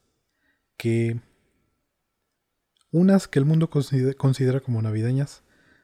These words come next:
otras que nosotros consideramos como navideñas. <laughs> Por lo que para el siguiente episodio veremos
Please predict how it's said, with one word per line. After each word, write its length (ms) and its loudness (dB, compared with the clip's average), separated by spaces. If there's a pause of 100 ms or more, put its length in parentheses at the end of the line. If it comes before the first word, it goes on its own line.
otras 440 -4
que 140 -6
nosotros 480 -2
consideramos 800 -4
como 240 -8
navideñas. 640 -4 (460)
<laughs> 1080 -10
Por 220 4
lo 120 0
que 300 -4 (220)
para 320 2
el 140 -4
siguiente 340 -4
episodio 500 -4 (460)
veremos 840 -4